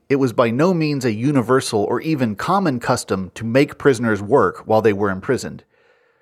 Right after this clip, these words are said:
And, in fact, when prisoners worked, it was often just to pay for their own confinement,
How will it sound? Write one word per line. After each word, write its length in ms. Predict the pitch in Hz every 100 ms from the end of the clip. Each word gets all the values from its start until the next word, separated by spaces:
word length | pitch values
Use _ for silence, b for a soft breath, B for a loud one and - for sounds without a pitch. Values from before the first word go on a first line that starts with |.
| _ _
And, 320 | 123 104 - -
in 80 | 104
fact, 300 | 113 95 - -
when 320 | 131 160 147
prisoners 420 | 127 107 104 98
worked, 400 | 101 92 90 - -
it 60 |
was 160 | 110 104
often 400 | 120 143 120 101
just 240 | 107 110
to 80 | -
pay 240 | - 123 117
for 160 | 113
their 180 | 104 107
own 200 | 107 104
confinement, 680 | 113 104 160 135 90 -